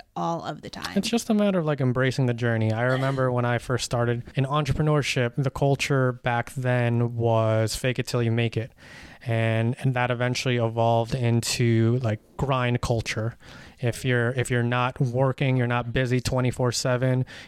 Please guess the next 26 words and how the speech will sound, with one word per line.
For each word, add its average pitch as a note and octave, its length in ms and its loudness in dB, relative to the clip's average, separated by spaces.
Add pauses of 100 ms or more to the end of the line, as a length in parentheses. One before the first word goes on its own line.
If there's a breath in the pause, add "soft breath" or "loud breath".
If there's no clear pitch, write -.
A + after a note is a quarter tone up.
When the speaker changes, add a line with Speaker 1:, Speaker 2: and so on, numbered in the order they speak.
Speaker 2:
you B2+ 320 2
are A#2 100 2
not A#2 280 -2
successful. A2+ 720 -4
And A2 360 0 (840 soft breath)
things E3+ 200 2
have - 100 -2
changed. C3 520 -2
I A#2+ 140 0
think C3 460 -2 (1160)
as D3 120 -6
people G3+ 180 0
get E3+ 160 -2
older, C#3+ 320 2
people C#3 220 0
get C3 160 -2
wiser, A#2+ 580 0
and A#2 500 0 (520 loud breath)
the C3+ 120 -2
ideas B2 460 0
of A#2 100 -2
vulnerability. A#2 840 2 (960 loud breath)
Speaker 1:
The A3 200 -2
age G#3+ 320 -2
is G3 160 -2
not F#3+ 420 -2